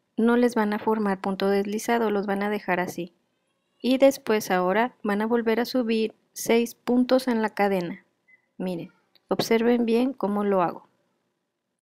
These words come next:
Ya que estén listos, nuevamente formar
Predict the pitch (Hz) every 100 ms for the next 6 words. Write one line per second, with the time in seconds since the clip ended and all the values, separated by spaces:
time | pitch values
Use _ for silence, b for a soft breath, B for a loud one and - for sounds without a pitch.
0 | _ _ _ _ _ _ _ _ _ _
1 | _ _ - 220 208 202 214 - 247 254
2 | 240 - 240 240 - _ _ 220 214 214
3 | 254 254 226 220 220 226 _ _ - -
4 | 190 190 180